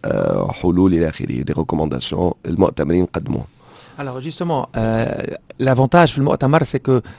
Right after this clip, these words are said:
Speaker 2: الجزء الأول في الصباح كانت ندوة، آه، علمية، آه، واخترنا لها،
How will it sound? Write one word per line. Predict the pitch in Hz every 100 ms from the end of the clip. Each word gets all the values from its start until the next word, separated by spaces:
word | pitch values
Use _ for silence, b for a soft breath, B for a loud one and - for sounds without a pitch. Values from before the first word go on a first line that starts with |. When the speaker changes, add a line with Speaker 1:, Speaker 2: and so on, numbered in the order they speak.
| B
Speaker 2:
الجزء | 117 170 - 135
الأول | 143 151 123
في | 135
الصباح | - 123 156 -
كانت | 147 139 -
ندوة، | 147 139 135 135 139 B B B -
آه، | 120
علمية، | 139 131 120 135 165 - B B B
آه، | 120 117
واخترنا | 117 - 165 147 127
لها، | 135 113 113